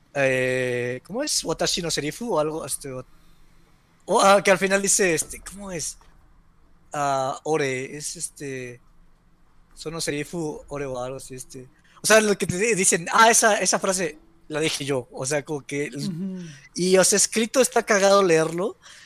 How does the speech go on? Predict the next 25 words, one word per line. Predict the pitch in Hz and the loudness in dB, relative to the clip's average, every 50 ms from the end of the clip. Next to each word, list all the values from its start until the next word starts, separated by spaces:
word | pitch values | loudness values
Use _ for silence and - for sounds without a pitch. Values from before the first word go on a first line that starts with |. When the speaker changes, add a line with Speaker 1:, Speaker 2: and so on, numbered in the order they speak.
| - _ _ - | -20 _ _ -2
Speaker 1:
pero | 170 175 | 0 2
ya | 180 190 190 | 4 4 2
una | 208 208 | 2 0
vez | 233 220 - | -2 -4 -4
que | - 240 | -4 -4
lo | 208 190 | -4 -4
lees | 165 147 151 156 156 180 | -2 0 -2 -2 -2 -4
es | 185 | -10
como, | - - 202 190 175 160 | -10 -8 -6 -6 -6 -6
nadie | 156 156 170 180 196 208 196 | -6 -6 -6 -4 -2 0 0
habla | 196 202 202 190 175 156 | 0 0 -2 -2 -4 -4
así, | 139 - - 170 170 160 | -4 -6 -6 -6 -6 -4
o | 139 | -4
sea, | 202 208 214 214 | -2 -2 -2 -2
es | 220 | -2
Speaker 2:
Ah, | 233 | -4
Speaker 1:
como | 233 - | -4 -2
Speaker 2:
creo | 262 269 277 | -2 -4 -4
que | 269 277 | -4 -4
dice | 269 - - 277 | -6 -4 -4 -2
Speaker 1:
demasiado | 285 160 165 233 | -2 0 0 -2
Speaker 2:
"kono | 233 233 226 | -2 -4 -6
serifu | 214 226 220 214 214 202 - - 208 196 180 | -6 -6 -6 -6 -6 -10 -10 -8 -6 -4 -2
ore | 175 170 170 170 | -2 -2 -2 -2
wa", | 170 165 165 170 160 - | -4 -4 -6 -8 -12 -16